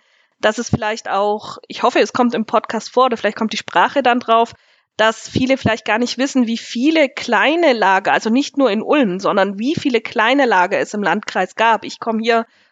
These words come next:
aus der Gemeinde Nersingen. Selbst hier gab es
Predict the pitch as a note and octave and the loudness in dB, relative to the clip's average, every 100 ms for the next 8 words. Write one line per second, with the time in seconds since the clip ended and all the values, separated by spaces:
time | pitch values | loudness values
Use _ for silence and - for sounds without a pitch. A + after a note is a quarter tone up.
0 | _ - A3 - A3 G#3 G#3 G#3 G3+ G3 | _ -2 -2 0 2 4 4 4 4 2
1 | G3+ G#3 G3 G#3+ G#3+ G3 B3+ C4 C4 B3+ | 0 0 0 0 2 2 2 2 2 4
2 | B3 A#3 A#3+ A3+ - _ F#3+ - B3 D#4+ | 2 0 0 0 -4 _ -18 -8 0 2
3 | C#4 F#3+ - _ _ _ _ G#3+ A3 A#3+ | 2 0 -6 _ _ _ _ 2 2 -2
4 | - A3 B3+ - | -2 0 0 -8